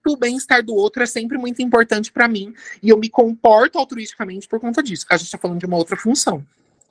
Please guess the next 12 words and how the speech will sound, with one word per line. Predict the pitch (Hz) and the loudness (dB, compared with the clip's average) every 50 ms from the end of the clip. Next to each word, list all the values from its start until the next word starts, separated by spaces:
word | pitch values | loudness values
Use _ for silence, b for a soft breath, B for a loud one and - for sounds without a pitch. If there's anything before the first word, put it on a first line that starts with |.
| b b b b b b b b b | b b b b b b b b b
tá? | b 120 120 147 175 B B B B | b -8 -8 -8 -8 B B B B
Porque | - 170 180 175 - - 190 185 | 4 4 4 4 4 4 6 6
ainda | - 185 190 185 196 208 233 294 320 381 | 6 6 4 4 4 4 2 4 4 4
estamos | 381 - - 269 247 247 - - | 4 2 0 -2 -2 -4 -2 0
falando | 254 220 196 175 175 190 202 196 | 2 2 2 0 -4 -4 -6 -6
de | 214 | -6
um | 214 | -4
reforçador | 208 208 - - 403 208 - - 214 180 175 170 175 | -4 -4 -2 0 -2 0 0 -2 -4 -2 -2 -4 -4
individual, | 185 196 202 185 180 190 202 180 220 226 202 180 151 147 151 175 214 240 - | -4 -6 -8 -8 -6 -6 0 4 6 6 6 4 2 2 4 4 4 4 4
a | 180 | 2
nível | 180 185 180 170 185 170 | 0 0 -4 -4 -4 -4
ontogenético, | 170 175 180 202 190 175 196 190 180 143 139 151 - - - - - - | -4 -6 -6 -8 -6 -6 -6 -6 -6 -6 -8 -10 -10 -14 -14 -12 -10 -10